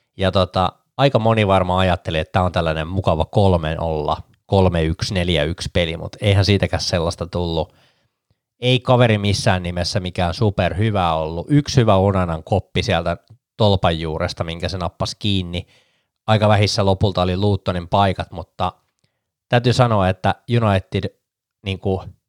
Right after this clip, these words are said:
Lutonia vastaan, niin maali odottama kaksi piste nolla,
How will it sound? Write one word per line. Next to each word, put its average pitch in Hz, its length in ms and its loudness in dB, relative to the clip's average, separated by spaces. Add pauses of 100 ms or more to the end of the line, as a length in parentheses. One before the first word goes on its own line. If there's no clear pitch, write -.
(200)
Lutonia 95 720 -2
vastaan, 85 480 -2
niin 85 140 -8 (640)
maali 110 380 4
odottama 90 440 -2
kaksi - 380 0
piste 90 280 -2
nolla, 90 580 0